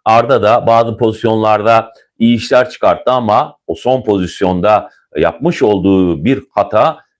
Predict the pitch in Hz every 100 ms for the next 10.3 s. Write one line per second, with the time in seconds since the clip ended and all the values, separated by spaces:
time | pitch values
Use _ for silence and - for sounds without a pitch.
0 | - 131 95 92 95 156 147 _ _ 123
1 | 120 117 98 156 170 - _ 113 139 139
2 | - 147 131 120 - _ - 156 156 151
3 | 151 147 147 123 - - 113 101 104 98
4 | 160 160 - _ _ _ _ _ _ _
5 | 80 135 190 - 113 113 113 143 143 151
6 | 147 165 151 165 131 127 - 117 123 156
7 | 160 - _ _ _ 104 110 104 - 156
8 | 156 143 139 160 165 - - 104 - 147
9 | 135 123 120 117 104 - 107 123 139 139
10 | 147 147 -